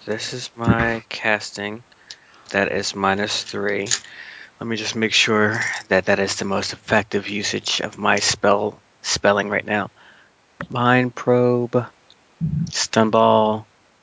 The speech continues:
control actions, mass stealth,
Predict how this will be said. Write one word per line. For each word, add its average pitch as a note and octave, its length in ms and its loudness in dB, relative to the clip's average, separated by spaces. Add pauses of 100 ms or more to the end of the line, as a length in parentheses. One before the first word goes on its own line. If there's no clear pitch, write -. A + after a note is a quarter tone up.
(1400)
control - 320 0
actions, A2+ 680 0
mass A2 300 2
stealth, G#2+ 500 4